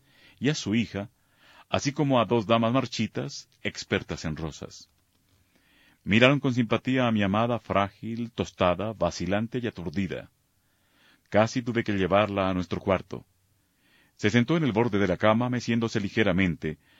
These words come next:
hablando con voz arrastrada, con gravedad de paloma. "Eh, si te lo digo, si te lo digo, ¿me prometes?".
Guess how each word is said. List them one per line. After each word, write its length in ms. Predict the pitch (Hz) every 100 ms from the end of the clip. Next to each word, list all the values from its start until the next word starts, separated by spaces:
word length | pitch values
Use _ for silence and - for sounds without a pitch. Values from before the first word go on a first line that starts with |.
| - _
hablando 440 | 98 104 147 156 -
con 340 | 127 113 92
voz 280 | 117 143 131
arrastrada, 680 | 120 107 113 92 71 55 - _ _ _
con 200 | 92 90
gravedad 480 | 90 85 78 80 95
de 100 | 104
paloma. 520 | 104 98 80 55 - _ _ _ _ _ _ _ _ _ _ _ _ _
"Eh, 220 | - -
si 160 | 113 147
te 160 | 151 147
lo 100 | 151
digo, 480 | 175 117 113 123 - _ _ _ - 113 104 123
si 120 | 143
te 140 | 143 156
lo 100 | 151
digo, 760 | 202 208 185 139 117 95 80
¿me 260 | 80 120 143
prometes?". 800 | 147 151 156 165 156 147 -